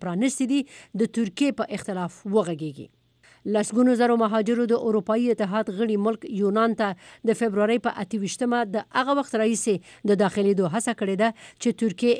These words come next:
اعلان وکړ چې د برسل سره د دوه زره شپاړسم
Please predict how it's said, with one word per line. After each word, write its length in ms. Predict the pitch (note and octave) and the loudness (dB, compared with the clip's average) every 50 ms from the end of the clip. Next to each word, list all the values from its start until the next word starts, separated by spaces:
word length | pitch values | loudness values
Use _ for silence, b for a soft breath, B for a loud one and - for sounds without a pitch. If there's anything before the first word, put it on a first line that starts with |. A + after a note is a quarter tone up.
| A3 F#3 | 0 -2
اعلان 260 | F3+ F3+ G3 A3+ A#3+ | 0 0 2 0 0
وکړ 260 | A#3+ - C4 A#3 - | 0 -2 -4 -4 -4
چې 240 | - C4 C4 A#3 G3 G3+ | -4 -4 -4 -2 -2 -2
د 100 | F#3+ F3 D#3 A#3 | -2 -2 0 0
برسل 260 | C4 - - A3+ F#3 - | 0 0 0 -2 -2 -2
سره 240 | G3+ F#3+ G#3 A3+ - B B B B B F#3 G3+ | -2 -2 -2 -2 -4 B B B B B -2 -2
د 140 | G3 D#3+ | 0 2
دوه 160 | G#3 A3+ A3 G#3+ | 2 2 2 2
زره 160 | G3+ G3+ F#3 - - | 0 0 -2 -4 -6
شپاړسم 500 | - F#3+ F3+ F3 F3 - - C4+ C4 | -6 -4 -4 -4 -4 -4 -2 -2 -2